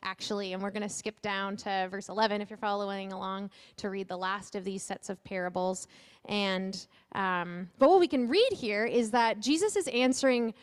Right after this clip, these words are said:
a question, and the question is, from the Pharisees, "Why are those people here? Why are they here, Jesus, those tax collectors and sinners? I don't understand why you're letting people like that here."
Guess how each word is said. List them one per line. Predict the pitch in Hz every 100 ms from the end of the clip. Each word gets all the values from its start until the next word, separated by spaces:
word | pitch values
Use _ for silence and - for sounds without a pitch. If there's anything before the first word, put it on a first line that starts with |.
| -
a | 240
question, | - 285 277 - - 214 185 247
and | 233
the | 226
question | - 330 330 370 302
is, | 233 220 208 240 - - - _
from | 247 254
the | 269
Pharisees, | 233 202 - 226 220 208 - -
"Why | 208 262 415
are | 415 285
those | 269 285 294 -
people | - 233 214
here? | - 190 - 175 - _ _ _ _ _ _ _ - _ - -
Why | 285
are | 440 453
they | 247 302 330
here, | 311 262 214
Jesus, | 208 208 214 269 277
those | 269
tax | - 277 285
collectors | - 269 262 269 240
and | 226
sinners? | - 240 208
I | 226
don't | 247
understand | 254 240 - 254 240 202
why | 208 220 226 220 220 - - -
you're | 247
letting | 247 247 233 226
people | - 254 254 233 208
like | 214 196 180 170
that | 220 190 156 - - - _ _ _ _
here." | - - 233 190 -